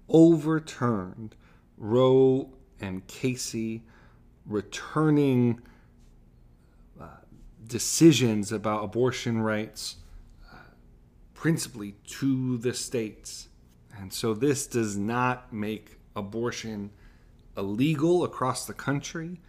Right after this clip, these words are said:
It means that states, either by laws currently on the books or laws that they will now pass in reaction,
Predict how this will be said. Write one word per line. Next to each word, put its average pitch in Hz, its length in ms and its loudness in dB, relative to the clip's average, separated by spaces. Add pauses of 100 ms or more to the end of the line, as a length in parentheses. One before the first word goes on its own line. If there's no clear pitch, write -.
(280)
It 110 160 -10
means 117 580 0
that 110 260 -6
states, - 760 -4
either 107 280 -2
by 95 180 -4
laws 104 640 0
currently 156 500 0
on 139 260 2
the 135 60 2
books 143 540 -2 (540)
or 101 240 -4
laws 120 500 4
that 113 160 -2
they 127 160 6
will 117 400 4
now 110 260 2
pass 117 560 0
in 110 200 0
reaction, 110 840 0